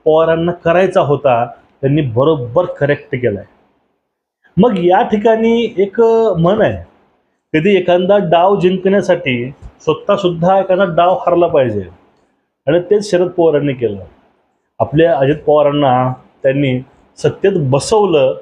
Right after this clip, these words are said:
हे मी म्हणत नाही, हे संजय राऊत स्वतः म्हणतात. संजय राऊत म्हणतात, तर शरद पवार, अजित पवार हे एकच आहेत, ते वेगळे नाहीत, पण आम्ही आणि एसएनसी हे पूर्णपणे वेगळे आहेत. एसएनसी म्हणजे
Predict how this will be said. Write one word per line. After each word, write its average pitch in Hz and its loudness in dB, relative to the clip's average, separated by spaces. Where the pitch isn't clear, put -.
हे 175 -2
मी 156 0
म्हणत 175 0
नाही, 170 0
हे 180 2
संजय 160 -2
राऊत 151 2
स्वतः 151 -2
म्हणतात. 131 -2
संजय 190 0
राऊत 214 2
म्हणतात, 220 0
तर 247 0
शरद 220 0
पवार, 226 0
अजित 175 -2
पवार 220 4
हे 220 0
एकच 233 -2
आहेत, 135 2
ते 226 2
वेगळे 240 4
नाहीत, 143 0
पण 214 2
आम्ही 196 2
आणि 202 2
एसएनसी 208 0
हे 180 2
पूर्णपणे 175 0
वेगळे 117 0
आहेत. - -10
एसएनसी 208 0
म्हणजे 226 0